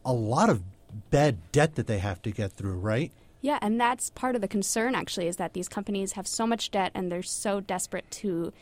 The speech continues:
Speaker 2: get cash flow so they can repay the interest on their debts that any chance they have to drill a well, they will drill a well because they need the cash flow. And so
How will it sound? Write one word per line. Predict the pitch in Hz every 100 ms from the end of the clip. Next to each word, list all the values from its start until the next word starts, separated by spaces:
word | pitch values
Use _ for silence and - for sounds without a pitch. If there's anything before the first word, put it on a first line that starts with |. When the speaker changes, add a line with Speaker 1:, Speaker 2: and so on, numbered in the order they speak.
| - -
Speaker 2:
get | 202 -
cash | - 254 285 -
flow | 185 165
so | 190
they | 190 175
can | 202 180
repay | 180 185 - 180 175
the | 180
interest | - 285 302 220
on | 190
their | 180
debts | 170 - -
that | - 170 - - - - -
any | 247 254 262
chance | - 226 208
they | 220
have | 208 214 202
to | 196
drill | 196 190 -
a | 190
well, | 226 269 196
they | 190
will | 190 214
drill | 208 220
a | -
well | 208 262
because | 180 170 180
they | 180 180
need | 185 190 190
the | 190
cash | - 196 226 -
flow. | - - 62
And | 190 185
so | - 190 180